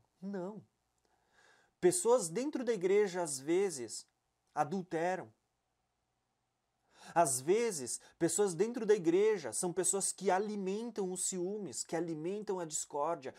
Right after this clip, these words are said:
que alimentam a ira, que alimentam o egoísmo, que alimentam as dissensões e as facções, a inveja. Talvez o seu problema não seja embriaguez,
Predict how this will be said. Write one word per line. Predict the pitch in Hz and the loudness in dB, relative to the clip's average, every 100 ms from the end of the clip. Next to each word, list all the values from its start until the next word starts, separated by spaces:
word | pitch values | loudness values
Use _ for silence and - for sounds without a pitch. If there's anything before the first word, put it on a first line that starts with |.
| - - | -16 -4
que | 170 | 0
alimentam | 180 185 170 202 233 202 175 | 0 0 0 -2 -2 -2 0
a | 143 | 0
ira, | 156 196 170 | -2 -2 -2
que | - 165 | -2 -2
alimentam | 165 165 170 226 214 196 170 | -2 -2 -2 -2 -4 -2 2
o | |
egoísmo, | 165 151 147 147 131 120 110 _ _ _ _ _ - | 2 2 -2 -2 -6 -10 -16 _ _ _ _ _ 0
que | 180 | 2
alimentam | 185 175 175 214 202 180 | 4 2 0 -2 -2 -2
as | 151 127 123 127 135 - - - | -2 -4 -6 -12 -20 -20 -20 -14
dissensões | 131 185 - 185 160 170 190 202 | -6 -2 0 0 0 -2 -2 -2
e | 180 | -2
as | 175 | -2
facções, | - 175 - - 170 185 180 - - | -2 -2 -2 -4 -2 -4 -4 -4 -2
a | 170 | -2
inveja. | 190 160 127 160 185 185 110 104 _ _ _ _ _ _ _ _ _ - | -2 -4 2 2 2 -2 -8 -18 _ _ _ _ _ _ _ _ _ -2
Talvez | - 180 233 262 | 2 4 4 0
o | 240 | 2
seu | 214 | 2
problema | 208 - 185 175 196 202 | 0 0 2 4 4 2
não | 185 170 | 0 0
seja | 185 185 175 | 2 2 0
embriaguez, | 165 165 160 139 156 147 - | 0 2 2 2 0 0 -4